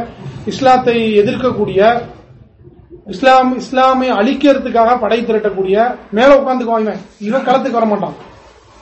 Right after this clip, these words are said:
அப்பாவிகளை என்ன பண்ணுவாங்க, களத்துக்கு அனுப்பி அவங்களுடைய ரத்தத்தை ஓட்டுவது வழமையாக இருந்தது யூதர்களுடைய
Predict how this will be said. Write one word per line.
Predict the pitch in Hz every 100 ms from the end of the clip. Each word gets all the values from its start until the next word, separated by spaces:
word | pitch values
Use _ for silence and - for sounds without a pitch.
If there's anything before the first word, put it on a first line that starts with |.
| _ _
அப்பாவிகளை | 190 - 269 277 262 220 - - _ _ _
என்ன | 202 247
பண்ணுவாங்க, | 247 233 220 208 233 247 196 185
களத்துக்கு | 208 220 226
அனுப்பி | 202 190 262
அவங்களுடைய | 214 226 233 214
ரத்தத்தை | 202 202 254 247 214 190
ஓட்டுவது | 214 226 220 202 254 202
வழமையாக | 208 247 254 247
இருந்தது | 208 190 180
யூதர்களுடைய | 214 226 214 202 190